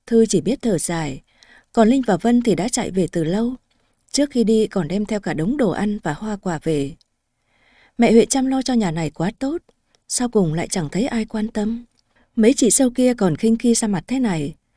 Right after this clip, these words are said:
Có lẽ bà ở đây cũng không được thoải mái gì. Thư càng thương người mẹ chồng này,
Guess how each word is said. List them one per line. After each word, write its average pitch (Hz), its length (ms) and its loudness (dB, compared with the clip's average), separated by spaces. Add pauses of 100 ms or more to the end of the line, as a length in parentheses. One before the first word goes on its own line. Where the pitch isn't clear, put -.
(280)
Có 254 100 -2
lẽ 254 240 2
bà 208 120 2
ở 156 160 2
đây 240 180 2
cũng - 180 -2
không 262 180 0
được 214 180 0
thoải 175 160 -4
mái 160 220 -4
gì. 160 360 -2 (600)
Thư 285 120 2
càng 190 260 2
thương 262 200 2
người 202 140 4
mẹ 156 180 -4
chồng 160 260 -2
này, 147 300 -4